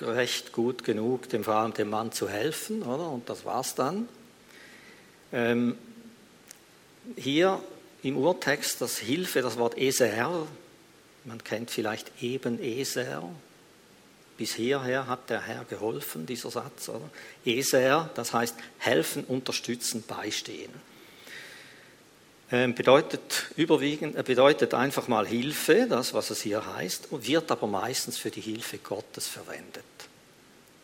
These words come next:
Überwiegend im Alten Testament ist dieses Wort für die Hilfe Gottes gebraucht.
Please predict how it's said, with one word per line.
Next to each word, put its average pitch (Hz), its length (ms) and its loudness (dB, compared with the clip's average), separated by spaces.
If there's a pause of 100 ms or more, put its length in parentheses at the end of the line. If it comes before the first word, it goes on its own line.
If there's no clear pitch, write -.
(1500)
Überwiegend 110 800 -4
im 139 140 -6
Alten 110 320 -4
Testament 101 580 -6
ist - 160 -6
dieses 110 380 -4
Wort 131 420 0
für 131 220 -6
die 117 140 -8
Hilfe - 440 -6
Gottes - 460 -6
gebraucht. - 580 -8